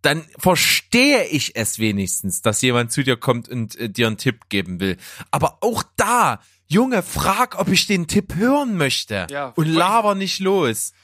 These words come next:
Speaker 2: Ich wollte grad fragen, wie du es sehen würdest, wenn jemand kommt und sagt, "Ey, äh, ich, ich kann, ich kann dir einen Tipp geben, willst du
Speaker 1: Ja.
Speaker 2: einen haben oder nicht?"
Speaker 1: Absolut cool, ganz Gegenteil, finde ich absolut cool, wenn jemand kommt und sagt, "Ey, ich seh grad hier irgendwie, ist Wurm drin, brauchst du einen Tipp?"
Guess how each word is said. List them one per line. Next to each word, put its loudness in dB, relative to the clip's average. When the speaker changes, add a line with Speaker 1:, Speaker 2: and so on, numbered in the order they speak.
Speaker 2:
Ich -12
wollte 2
grad 0
fragen, 0
wie -6
du -2
es -2
sehen 2
würdest, -2
wenn 0
jemand 0
kommt 0
und -2
sagt, 0
"Ey, 0
äh, -2
ich, -10
ich -8
kann, 2
ich -6
kann 0
dir 0
einen -2
Tipp -4
geben, -2
willst -4
du 2
Speaker 1:
Ja. 4
Speaker 2:
einen 0
haben 0
oder 0
nicht?" -4
Speaker 1:
Absolut -2
cool, 4
ganz -2
Gegenteil, 0
finde -2
ich -4
absolut -4
cool, 4
wenn 2
jemand -2
kommt -2
und -6
sagt, 2
"Ey, 0
ich -2
seh -2
grad 0
hier -2
irgendwie, 0
ist -2
Wurm -2
drin, -4
brauchst -2
du -4
einen -4
Tipp?" -4